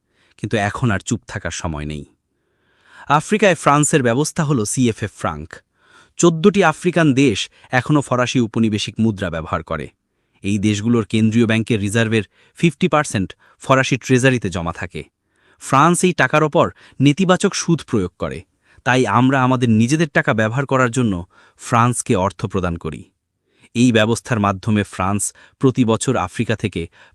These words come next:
পাঁচশো বিলিয়ন ডলার মূল্যের সম্পদ স্থানান্তর করে।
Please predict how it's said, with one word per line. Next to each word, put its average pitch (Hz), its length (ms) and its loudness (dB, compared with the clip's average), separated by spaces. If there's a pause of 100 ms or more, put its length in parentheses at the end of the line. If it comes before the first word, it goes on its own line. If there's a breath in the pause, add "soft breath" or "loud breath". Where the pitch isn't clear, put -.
(100)
পাঁচশো 147 460 2
বিলিয়ন 127 460 2
ডলার 110 280 2
মূল্যের 101 400 0
সম্পদ 101 340 -2
স্থানান্তর 82 520 -6
করে। 69 240 -8